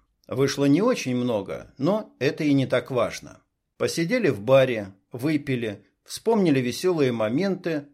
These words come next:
и на следующий день караван покатил дальше.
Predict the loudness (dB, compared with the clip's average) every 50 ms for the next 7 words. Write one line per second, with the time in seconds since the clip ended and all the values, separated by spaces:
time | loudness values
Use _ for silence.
0 | _ _ -6 -4 -4 -2 -4 -6 -6 -4 -4 -4 -2 0 -2 -2 -2 -4 -6 -8
1 | -8 -6 -2 -2 -2 -2 -2 -6 -10 _ _ -4 -2 -2 0 0 2 0 0 0
2 | -2 -6 -10 -8 -6 -6 -8 -6 -6 -4 -4 -4 -4 -2 -2 -2 -2 -4 -8 -12
3 | -14 -16